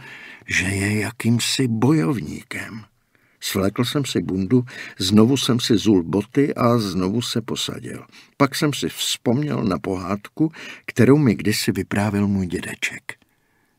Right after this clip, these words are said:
V zámku na vysoké hoře, ze které mohl přehlédnout své panství, žil kdysi všemi milovaný král. Byl tak oblíbený,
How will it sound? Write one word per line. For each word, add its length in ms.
V 80
zámku 880
na 160
vysoké 540
hoře, 520
ze 180
které 300
mohl 260
přehlédnout 920
své 360
panství, 720
žil 360
kdysi 500
všemi 500
milovaný 640
král. 560
Byl 120
tak 240
oblíbený, 680